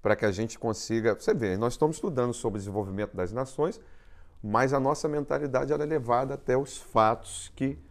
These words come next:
levaram até o nosso tempo, né? Lude foi progenitor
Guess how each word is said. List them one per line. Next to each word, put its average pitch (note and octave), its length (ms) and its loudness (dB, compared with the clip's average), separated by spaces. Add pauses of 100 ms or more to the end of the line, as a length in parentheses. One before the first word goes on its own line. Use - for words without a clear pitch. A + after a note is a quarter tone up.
(160)
levaram A2+ 600 4 (440)
até G#2 280 2
o G#2+ 80 6
nosso A2 320 2
tempo, E2 460 -4
né? B2+ 220 0 (1080)
Lude A2 520 8 (440)
foi C#3+ 180 6
progenitor D3 840 6